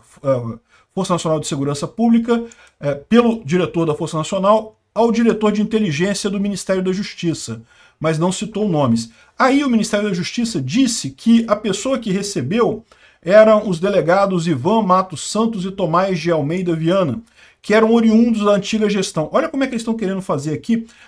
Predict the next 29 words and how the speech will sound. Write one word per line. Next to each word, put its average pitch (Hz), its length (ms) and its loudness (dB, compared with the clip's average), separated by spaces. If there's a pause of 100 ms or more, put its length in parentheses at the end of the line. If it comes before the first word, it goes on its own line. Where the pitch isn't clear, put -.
a 165 120 -2
mesma, 254 760 0
é, 151 240 -2
desviar 170 640 0
a 180 40 2
responsabilidade 180 720 -2
da 196 80 -2
mesma 269 280 -2
forma 226 240 -2
que 226 100 -8
fizeram 190 460 -2 (380)
com 202 280 -2 (220)
a 190 120 4
abin, 160 320 0
né? 131 160 0
A 175 60 0
abin 175 280 2
também, 226 420 0
é, 180 240 0
o, 160 240 -4
e 165 120 0
o, 156 440 0
é, 135 400 0
é, 131 160 -2 (640)
o 151 60 -6
G 156 120 0
S 175 320 2
I, 247 140 4
né? 208 200 0